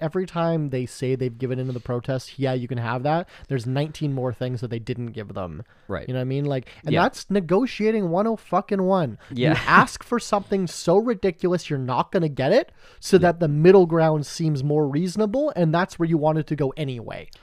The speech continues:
Speaker 2: Which
Speaker 1: That's
Speaker 2: is
Speaker 1: fucking negotiating one oh one. <laughs> Like
Speaker 2: which is where this bill will, might, may end up, but it also <laughs> might just get rammed through because it seems to be, uh, both sides of the aisle seem to be equally zealous about this act. And it's like,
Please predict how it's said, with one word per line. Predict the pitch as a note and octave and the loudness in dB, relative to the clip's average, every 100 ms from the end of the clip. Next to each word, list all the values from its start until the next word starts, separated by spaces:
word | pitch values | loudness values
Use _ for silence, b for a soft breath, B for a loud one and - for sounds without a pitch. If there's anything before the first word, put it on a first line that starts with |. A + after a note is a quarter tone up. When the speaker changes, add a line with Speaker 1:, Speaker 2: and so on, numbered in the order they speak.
| B | B
Speaker 2:
Which | A#2 C3 | -4 6
Speaker 1:
That's | D3+ - | 6 6
Speaker 2:
is | - | -2
Speaker 1:
fucking | - G#3 G#3+ F#3+ | 0 2 2 2
negotiating | F3+ F#3 F3+ F3+ E3+ | 4 4 4 4 2
one | D#3 D3+ | 2 0
oh | C#3 | 0
one. | B2+ A#2 - | -2 -6 -4
<laughs> | |
Like | F3 - | -6 -2
Speaker 2:
which | F3+ B2+ | -2 0
is | D#3 A#2+ | -4 -2
where | B2 C3 | 2 2
this | A2 B2 - | 2 -2 -4
bill | - G#2 F#2+ A#2 A2+ G#2 - | -12 -14 -2 0 0 -4 -6
will, | A2 G#2 | -6 -4
might, | G2+ G#2 G#2+ | -4 -2 -4
may | A2 A2 B2 | -4 -2 -2
end | A2 G2 | -2 0
up, | A#2+ - | -2 -2
but | C3 | -2
it | A#2+ | 0
also | C3 - D3+ | 0 0 -2
<laughs> | B2 | -2
might | B2+ | -4
just | C#3 B2+ | -4 -4
get | C#3 F2+ | -6 -6
rammed | E2+ F#2 G#2+ A#2+ G#2+ | -8 -4 -2 -2 -4
through | A#2 C3 A#2 | -4 -2 -2
because | G2+ - G#2+ | -4 -6 -6
it | G#2+ | -6
seems | - A#2+ A2+ | -6 -6 -6
to | - | -8
be, | G2 G#2 G2+ F#2 F2 b b b b b _ _ _ _ - | -6 -6 -4 -6 -8 b b b b b _ _ _ _ -4
uh, | G2 F2+ | -2 -2
both | E2 G#2+ G#2 | -4 -4 -4
sides | - G#2+ G2 F2+ | -4 -4 -4 -4
of | |
the | F#2 | -6
aisle | F2 E2 | -4 -4
seem | D#2+ F2+ | -6 -8
to | F2 | -8
be | E2+ F#2+ | -8 -8
equally | - F2+ | -8 -8
zealous | E2 E2 D#2+ E2 | -8 -8 -8 -8
about | D#2+ D#2+ D#2+ | -10 -10 -10
this | D#2+ D2 - | -10 -12 -12
act. | E2+ F2+ - | -12 -12 -12
And | - F#2+ | -8 -6
it's | F#2+ - | -6 -4
like, | G2+ - | -4 -6